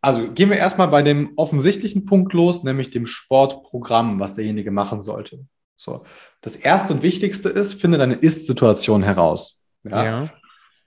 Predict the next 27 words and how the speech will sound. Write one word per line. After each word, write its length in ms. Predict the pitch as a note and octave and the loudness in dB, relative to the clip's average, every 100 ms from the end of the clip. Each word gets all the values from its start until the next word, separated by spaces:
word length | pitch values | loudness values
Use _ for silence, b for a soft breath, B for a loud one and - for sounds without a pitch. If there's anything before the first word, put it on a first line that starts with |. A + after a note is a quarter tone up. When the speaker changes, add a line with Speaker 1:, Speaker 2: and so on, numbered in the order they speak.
| b _ _ _ | b _ _ _
Speaker 1:
Das 200 | B2 A#2 | -4 0
kannst 260 | D#3+ F#3+ F#3+ | 2 4 4
du 60 | |
entweder 540 | E3 C#3+ G3 G3+ G3+ G3 | 2 4 4 6 4 4
tun, 300 | - G#3 G3 | 4 6 6
indem 260 | C#3 C#3+ D#3 | 6 4 4
du 60 | |
dich 200 | C3+ C3+ | 2 0
reflektierst, 960 | C3+ C3+ B2 A2+ - D3+ G#3+ C4+ - - | 0 0 -2 -4 -4 0 2 0 -8 -10
indem 180 | A#2 C3+ | -6 -2
du 60 | D3+ | 2
dir 100 | B2+ | 2
dafür 200 | - A#2 | 2 2
aber 140 | A2 | 2
wirklich 340 | G#2 - - - | 0 -6 -12 -8
Zeit, 540 | - B2+ G#3+ G#3+ - | 0 2 2 0 -10
dich 200 | - - | -14 -8
fragst, 540 | - A#2+ C#3+ - - | 0 4 4 0 -4
was 200 | - D#3+ | 0 0
möchtest 380 | E3 E3+ E3+ - | 2 0 -2 -2
du 40 | D3 | 0
erreichen, 540 | - C3+ C#3 C#3 A2+ | 2 2 2 -2 -4
warum 240 | A2+ C3+ | 0 0
möchtest 400 | D3+ D3+ D3 B2+ | 0 -2 -6 -12
du 60 | C3+ | -10
es 120 | C3 | -8
erreichen, 680 | - A#2+ A#2 B2+ - C3+ B2+ | -6 0 2 2 -2 -4 -4